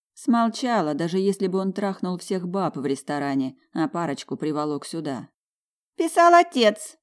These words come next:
неохотно процедила сквозь зубы. "Скоро встреча с адвокатом". Бедный Жаров.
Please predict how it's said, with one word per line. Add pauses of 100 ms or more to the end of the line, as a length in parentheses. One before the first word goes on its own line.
(480)
неохотно
процедила
сквозь
зубы. (260)
"Скоро
встреча
с
адвокатом". (720)
Бедный
Жаров.